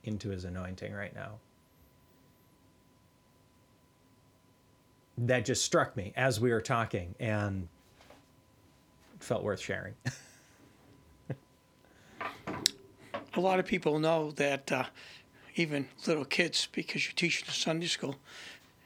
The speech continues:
Speaker 2: that Jesus Christ went to the cross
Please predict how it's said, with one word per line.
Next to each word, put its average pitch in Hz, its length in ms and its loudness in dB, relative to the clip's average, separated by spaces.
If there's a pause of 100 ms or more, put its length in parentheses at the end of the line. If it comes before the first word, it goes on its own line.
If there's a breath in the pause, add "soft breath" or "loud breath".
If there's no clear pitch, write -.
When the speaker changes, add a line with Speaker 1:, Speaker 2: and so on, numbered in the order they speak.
(320 loud breath)
Speaker 2:
that 143 320 -2
Jesus 165 360 2
Christ - 500 2 (180)
went 156 180 2
to 143 100 -2
the 139 140 0
cross 147 440 2